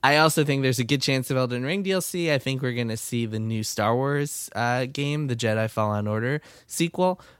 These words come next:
Um, rumor floating around the internet is that that is coming out in March, um, and is gonna get a very quick, like, announcement to release date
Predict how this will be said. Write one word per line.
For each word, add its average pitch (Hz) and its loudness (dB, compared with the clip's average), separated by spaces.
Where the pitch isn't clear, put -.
Um, 107 -2
rumor 113 0
floating 113 0
around 110 0
the 113 0
internet 113 -2
is 113 -4
that 101 -2
that 110 2
is - -8
coming 113 -6
out 107 -2
in 101 -6
March, - -2
um, 101 0
and 101 -2
is 101 -4
gonna 101 -4
get 98 -2
a 95 -4
very 110 0
quick, - -2
like, 107 -2
announcement 107 -4
to 104 -4
release 104 -4
date 131 0